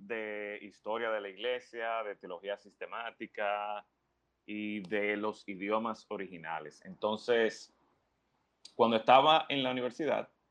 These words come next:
eh, haciendo la licenciatura, varios de mis amigos que cursábamos la,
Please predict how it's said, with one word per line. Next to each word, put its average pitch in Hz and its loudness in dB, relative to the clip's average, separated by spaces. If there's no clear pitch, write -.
eh, 87 -4
haciendo 101 0
la 113 6
licenciatura, 110 -4
varios 113 6
de 113 2
mis 110 -4
amigos 113 -4
que 95 -8
cursábamos 98 -2
la, 92 -2